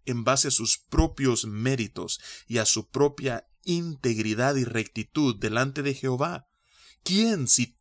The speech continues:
todos somos pecadores ante él?". Así es que no hay nadie, esta es una pregunta retórica,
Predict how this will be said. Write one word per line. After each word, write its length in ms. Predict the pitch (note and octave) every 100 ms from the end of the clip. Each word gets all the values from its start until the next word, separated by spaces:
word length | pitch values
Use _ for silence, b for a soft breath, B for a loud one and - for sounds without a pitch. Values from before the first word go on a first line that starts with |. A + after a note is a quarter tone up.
| _
todos 760 | A#3 A3+ D3+ F2+ - - - _ _ _
somos 560 | - - D3+ D3 C#3 -
pecadores 720 | B2+ - A#2 C3+ F3 G#2 - -
ante 480 | G2+ F#2+ G2+ G2
él?". 160 | F2+ - _ _ _ _ b b b
Así 200 | A#2+ C#3
es 140 | D3
que 160 | - C3+
no 240 | C#3 D#3
hay 160 | D#3 C#3
nadie, 500 | A2+ A2 B2 C3 G#2+
esta 140 | A2+
es 80 | C3
una 220 | C#3+ C#3+
pregunta 480 | A#2+ A2+ C3 C#3 C3+
retórica, 720 | A#2+ G#2+ - C3 C#3 - F#2